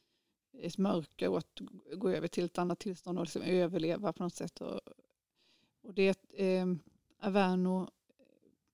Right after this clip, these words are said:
är ju också det här med det jordiska och underjord-, alltså jorden och underjorden, att hon, hon,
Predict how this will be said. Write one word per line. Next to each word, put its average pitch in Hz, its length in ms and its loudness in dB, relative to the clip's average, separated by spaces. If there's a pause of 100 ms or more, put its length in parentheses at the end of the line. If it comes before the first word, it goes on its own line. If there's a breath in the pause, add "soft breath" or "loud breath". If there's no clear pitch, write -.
(320)
är 214 60 2
ju 220 60 6
också - 320 2
det 214 100 6
här 185 140 6
med 180 180 2
det 180 140 4
jordiska 180 680 0
och 175 160 -4
underjord-, 196 1000 -2
alltså 202 180 2
jorden 196 360 4
och 190 80 4
underjorden, 185 560 0
att - 160 -4
hon, 196 180 -14 (760)
hon, 185 320 -16